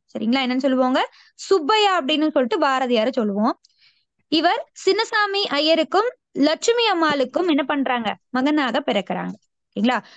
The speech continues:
யாரு? சின்னசாமி ஐயர், லட்சுமி அம்மாள், இவங்களுக்கு தான் மகனாக பிறந்திருக்காங்க. நமக்கு already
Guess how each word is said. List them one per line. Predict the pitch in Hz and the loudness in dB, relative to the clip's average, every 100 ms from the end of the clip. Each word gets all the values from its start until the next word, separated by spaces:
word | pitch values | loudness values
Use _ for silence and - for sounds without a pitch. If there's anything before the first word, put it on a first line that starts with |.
| _ | _
யாரு? | - 269 381 571 349 | -4 0 2 0 2
சின்னசாமி | 285 320 339 302 269 254 | 0 0 0 2 0 0
ஐயர், | 247 247 311 494 _ _ | 0 0 0 -2 _ _
லட்சுமி | 254 262 302 294 | -2 0 2 2
அம்மாள், | 254 214 - | 4 2 2
இவங்களுக்கு | 247 277 277 240 | 2 2 2 0
தான் | 302 | 0
மகனாக | 254 262 269 262 | 0 0 0 0
பிறந்திருக்காங்க. | 262 262 262 262 240 226 277 453 _ - _ _ | 0 2 2 0 -2 -2 -4 -6 _ -20 _ _
நமக்கு | 302 359 | -2 2
already | 349 370 | 0 2